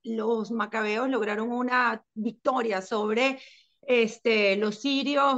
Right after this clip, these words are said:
y los griegos, y cuando retomaron el segundo templo fueron a prender la menorá, ahorita te digo qué es, y solamente había aceite para un día. Acuérdense que en ese momento la luz se obtenía a través del aceite,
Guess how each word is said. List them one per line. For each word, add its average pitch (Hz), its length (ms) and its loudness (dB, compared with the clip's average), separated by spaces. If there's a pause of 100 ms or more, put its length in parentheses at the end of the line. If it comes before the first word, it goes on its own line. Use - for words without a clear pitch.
y 254 80 0
los 220 160 2
griegos, 240 560 0
y 269 180 -6
cuando 233 480 -2 (100)
retomaron 254 760 0
el 254 100 -4
segundo 226 360 -2
templo 240 440 -2
fueron 240 320 0
a 285 100 2
prender 220 380 2
la 220 80 2
menorá, 254 440 2
ahorita 208 340 -4
te 220 80 -6
digo 220 220 -4
qué 285 200 -2
es, 240 100 -8 (300)
y 285 140 0
solamente 330 500 4
había 285 280 4 (100)
aceite 233 760 -2 (220)
para 240 460 0
un 262 280 4
día. 160 360 -4 (280)
Acuérdense 226 500 -2
que 247 100 -2
en 220 80 0
ese 220 180 -2
momento 247 680 2
la 196 340 -4
luz 269 540 0
se - 140 -8
obtenía 220 580 2
a 185 120 -4
través 165 280 -2
del 190 140 0
aceite, 202 480 0